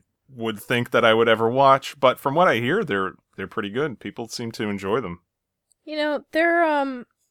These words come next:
Speaker 2: it's, the first one was a cheesy romance story, uh, but I like the musical aspect of the movies.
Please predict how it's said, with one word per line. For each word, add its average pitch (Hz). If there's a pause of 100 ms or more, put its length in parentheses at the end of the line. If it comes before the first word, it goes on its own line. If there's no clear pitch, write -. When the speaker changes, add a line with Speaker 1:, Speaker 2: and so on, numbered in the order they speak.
(160)
Speaker 2:
it's, - (140)
the 294
first 330
one 285
was 233
a 202
cheesy 190
romance 151
story, 151 (100)
uh, 156 (160)
but 240 (440)
I 220
like 254
the 185
musical 165
aspect 135
of 147 (160)
the 151
movies. 131